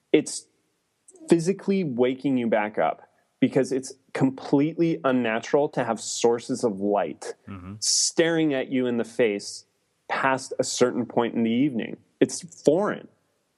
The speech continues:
Speaker 1: and it's waking your brain back up. So if you can make, make it a policy,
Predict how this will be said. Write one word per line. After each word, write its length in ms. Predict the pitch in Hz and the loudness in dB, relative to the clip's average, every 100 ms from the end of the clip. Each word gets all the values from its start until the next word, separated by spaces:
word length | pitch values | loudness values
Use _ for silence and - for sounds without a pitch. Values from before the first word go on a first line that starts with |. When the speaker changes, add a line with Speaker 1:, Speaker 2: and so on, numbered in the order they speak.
| _ - | _ 2
Speaker 1:
and 140 | 123 | 2
it's 160 | 123 - | 2 -2
waking 420 | 107 120 127 135 | 0 0 0 -2
your 120 | 120 | -2
brain 400 | 90 101 104 113 | 0 0 0 0
back 300 | 107 73 - | 0 -2 -2
up. 300 | - - - _ _ - | -4 -4 -8 _ _ -6
So 180 | - - | 2 2
if 120 | - | 2
you 80 | 156 | -2
can 160 | 185 | 0
make, 360 | 160 156 165 - | 0 -2 -6 -2
make 240 | 123 135 | 0 0
it 60 | 143 | -2
a 60 | |
policy, 840 | - - 113 110 131 - 170 185 | -4 -2 0 0 -2 -2 -4 -4